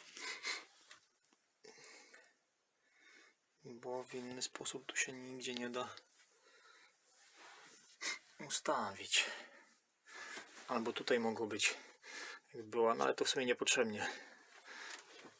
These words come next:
Taka długa, mm,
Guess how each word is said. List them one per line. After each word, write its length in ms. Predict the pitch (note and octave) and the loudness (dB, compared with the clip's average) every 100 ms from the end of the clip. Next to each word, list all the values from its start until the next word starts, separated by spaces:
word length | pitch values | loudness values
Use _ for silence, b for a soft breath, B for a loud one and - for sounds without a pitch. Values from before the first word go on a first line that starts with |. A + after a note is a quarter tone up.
| - - _ | -20 -20 _
Taka 260 | - - A2+ | -6 -2 -2
długa, 400 | A2 A#2+ A#2 G#2+ B B B B - _ _ _ - _ _ _ _ _ - - _ _ _ B B B B B B _ - | 0 4 6 4 B B B B -18 _ _ _ -20 _ _ _ _ _ -20 -20 _ _ _ B B B B B B _ -16
mm, 520 | A2+ A2 G#2+ G#2 | -14 -14 -14 -14